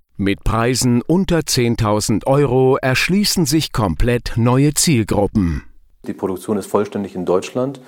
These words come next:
Speaker 2: Das Produkt ist made in Germany. Ähm, dementsprechend wird es eben jetzt auch so sein, dass die Planzahlen herv-, äh, vorhersagen, dass, ähm, das Produkt, äh, innerhalb eines Jahres zum meistverkauften Robotersystem der Welt avancieren wird.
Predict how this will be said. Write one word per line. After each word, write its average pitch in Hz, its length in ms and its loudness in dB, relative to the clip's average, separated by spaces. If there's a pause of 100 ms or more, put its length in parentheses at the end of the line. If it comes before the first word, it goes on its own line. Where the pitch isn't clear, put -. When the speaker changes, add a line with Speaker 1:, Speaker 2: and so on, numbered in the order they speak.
(320)
Speaker 2:
Das - 140 -12
Produkt 101 320 -6
ist - 120 -10
made 92 180 0
in 90 60 -6
Germany. 117 480 -2 (480)
Ähm, 92 440 -6 (300)
dementsprechend 110 680 -2
wird 98 140 -4
es - 140 -12
eben - 100 -6
jetzt 92 140 -8
auch 82 100 -6
so 98 160 -6
sein, 107 220 -4
dass 90 100 -6
die - 80 -14
Planzahlen 104 540 -4
herv-, 92 180 -10
äh, 92 260 -2
vorhersagen, 98 640 -6
dass, 92 300 -8 (360)
ähm, 92 180 -6
das 92 120 -8
Produkt, 98 460 -8 (260)
äh, 92 200 0
innerhalb 104 420 -2
eines 110 260 -2
Jahres 104 300 -4
zum 98 140 -10
meistverkauften 98 640 -4
Robotersystem 92 640 -6
der 85 160 -6
Welt 90 220 -2
avancieren 110 560 -6
wird. 120 240 -8